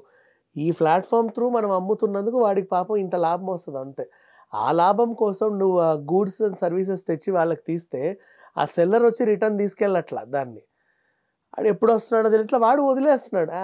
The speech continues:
పోనీ నమ్మేసానులే, మిగతాదంతా Flipkart చూసుకుంటది." ఏది సినిమా రిలీజ్ చేసి డిస్ట్రిబ్యూటర్ల మీద ప-, పడేసినట్టు ఒక నిర్మాత, సింపుల్గా. నిర్మాత సేఫ్, ఈ డిస్ట్రిబ్యూటర్లు కొట్టుకు చేస్తున్నారు, దాన్ని అమ్ముకోలేక,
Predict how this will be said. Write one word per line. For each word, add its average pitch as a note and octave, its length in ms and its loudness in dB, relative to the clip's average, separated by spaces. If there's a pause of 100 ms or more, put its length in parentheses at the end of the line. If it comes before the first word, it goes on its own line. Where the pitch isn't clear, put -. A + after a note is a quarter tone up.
పోనీ G#3 320 -6
నమ్మేసానులే, E3+ 640 -4
మిగతాదంతా D#3+ 420 -4
Flipkart D#3 400 -6
చూసుకుంటది." C#3 520 -10 (320)
ఏది G3 280 2
సినిమా G3+ 340 0 (500)
రిలీజ్ F3 280 0
చేసి G3 220 0
డిస్ట్రిబ్యూటర్ల F#3 600 -2
మీద F3 220 0
ప-, D#3+ 140 0 (300)
పడేసినట్టు D3+ 520 -2
ఒక C3 140 -6
నిర్మాత, C#3 380 -4 (100)
సింపుల్గా. D3 480 -8 (580)
నిర్మాత A#3 380 2
సేఫ్, F3 280 -2
ఈ E3+ 80 0
డిస్ట్రిబ్యూటర్లు G#3 500 -2
కొట్టుకు F#3+ 260 -2
చేస్తున్నారు, D#3 380 -6
దాన్ని D3 160 -4
అమ్ముకోలేక, E3 440 -6